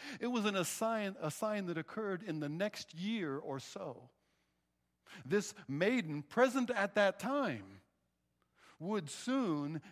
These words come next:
be married and have a child, and the child would be named Emmanuel. And before that child grew to a few years old, the kings that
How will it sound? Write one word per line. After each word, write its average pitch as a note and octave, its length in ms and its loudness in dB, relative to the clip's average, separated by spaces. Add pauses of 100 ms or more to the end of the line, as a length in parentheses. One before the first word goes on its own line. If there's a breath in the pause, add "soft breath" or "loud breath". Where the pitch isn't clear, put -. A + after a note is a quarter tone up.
(140)
be E3+ 300 2 (120)
married G3 520 2
and F3+ 100 0
have D#3 220 0
a C#3+ 40 -6
child, C#3+ 640 -6 (480 loud breath)
and C#3+ 160 2
the C#3+ 60 0
child G3 440 4
would D3+ 140 -2
be C#3 120 0
named D#3+ 360 0
Emmanuel. B2+ 760 -4 (420 loud breath)
And C#3+ 180 0
before A#3 540 2
that G3+ 320 4
child E3+ 500 0
grew F#3+ 340 -2
to D#3+ 180 -2
a C3 40 -4
few F#3 280 -4
years F#3 360 -4
old, D3 440 0
the C3 80 -4
kings F#3 460 -4
that F3 200 -2